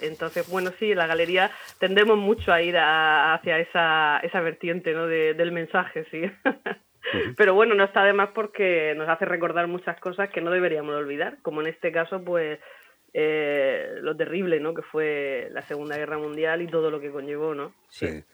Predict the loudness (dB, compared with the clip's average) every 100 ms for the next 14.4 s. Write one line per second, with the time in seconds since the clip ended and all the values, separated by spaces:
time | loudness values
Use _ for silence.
0 | -20 -20 _ -4 0 0 2 2 2 2
1 | 2 2 2 2 4 4 2 0 0 2
2 | 2 2 2 0 -4 _ _ _ _ _
3 | _ -20 -20 _ 2 4 6 4 4 0
4 | 0 2 2 2 0 0 0 0 2 2
5 | 2 -2 -10 -8 -6 -2 -2 0 0 0
6 | -2 -2 0 2 4 4 2 0 -4 -8
7 | -4 -4 -4 -4 -4 -4 -6 -2 -2 -2
8 | -4 -8 -10 -8 -6 -6 -2 -2 -2 -2
9 | -4 -6 -6 -4 -4 -4 -4 -4 -2 -2
10 | -2 -2 0 2 0 -2 -2 0 0 -2
11 | -2 -2 -2 -4 -4 -2 2 2 0 -2
12 | -4 0 -2 -2 -14 _ 0 4 4 4
13 | 2 2 4 2 0 -2 0 0 -2 -6
14 | -6 -4 -4